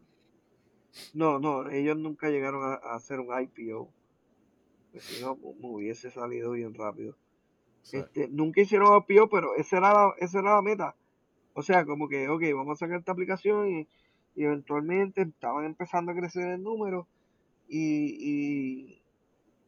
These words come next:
Speaker 1: y qué sé yo, y lo van a lanzar con,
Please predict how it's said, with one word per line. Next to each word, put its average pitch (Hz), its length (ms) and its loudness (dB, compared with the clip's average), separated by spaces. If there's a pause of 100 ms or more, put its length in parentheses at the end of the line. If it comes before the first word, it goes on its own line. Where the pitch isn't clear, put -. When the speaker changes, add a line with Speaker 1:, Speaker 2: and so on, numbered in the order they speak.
(120)
Speaker 1:
y 135 460 -6
qué 135 140 -10
sé 175 180 -2
yo, 131 120 0
y 123 100 -4
lo 120 160 -6
van 135 160 -2
a - 40 0
lanzar 143 400 -2
con, 135 360 -16